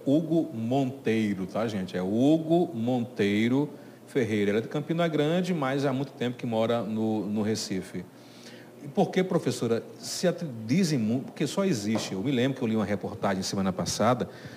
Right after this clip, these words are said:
inclusive o ministro da Justiça estava entrando em contato com as redes sociais, o pessoal do, do Twitter,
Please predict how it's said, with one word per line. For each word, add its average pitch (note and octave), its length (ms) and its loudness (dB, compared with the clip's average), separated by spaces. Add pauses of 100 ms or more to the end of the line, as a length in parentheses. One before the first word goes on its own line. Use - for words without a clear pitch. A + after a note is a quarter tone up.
(100)
inclusive A#2 360 4
o B2+ 60 6
ministro A2+ 360 4
da G#2+ 100 8
Justiça G2 480 2
estava G#2 240 2
entrando G2 420 4
em F#2 60 4
contato G2 420 2
com G2+ 100 0
as F#2 120 2
redes F#2+ 180 2
sociais, F#2+ 800 2
o F#2 60 -6
pessoal F#2+ 520 0
do, F2+ 300 -2
do F#2+ 160 2
Twitter, G#2 540 4